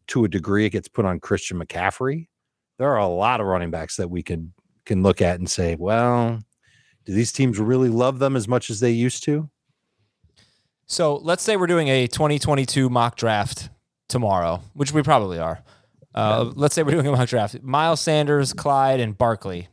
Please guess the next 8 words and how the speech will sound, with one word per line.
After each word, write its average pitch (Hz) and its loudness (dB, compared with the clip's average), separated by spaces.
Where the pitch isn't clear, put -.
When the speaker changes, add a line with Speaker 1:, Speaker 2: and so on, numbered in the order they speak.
Speaker 2:
Just - -4
knowing 147 2
what 147 4
we 160 2
know 151 4
now, 92 0
right? 92 -6
Who, 135 -4